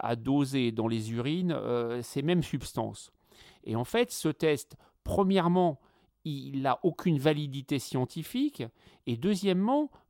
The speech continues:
son résultat va avoir aucun impact sur le traitement que va avoir le patient. Alors, en aval de ça, bien évidemment, euh, on essaye de vendre au patient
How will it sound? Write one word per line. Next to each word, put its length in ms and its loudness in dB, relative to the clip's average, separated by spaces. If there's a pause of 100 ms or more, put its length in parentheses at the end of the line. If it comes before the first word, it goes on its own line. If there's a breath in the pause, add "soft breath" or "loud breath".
(100)
son 220 2
résultat 760 2 (160)
va 400 -2 (140)
avoir 280 2
aucun 280 2
impact 440 2
sur 240 -2
le 120 4
traitement 680 0 (100)
que 80 2
va 380 2
avoir 280 -2
le 80 0
patient. 460 -4 (720 loud breath)
Alors, 340 -2 (340)
en 180 4
aval 300 6
de 120 6
ça, 220 2
bien 220 0
évidemment, 720 2 (340 soft breath)
euh, 140 4
on 200 2
essaye 360 2
de 100 2
vendre 400 4
au 60 4
patient 540 0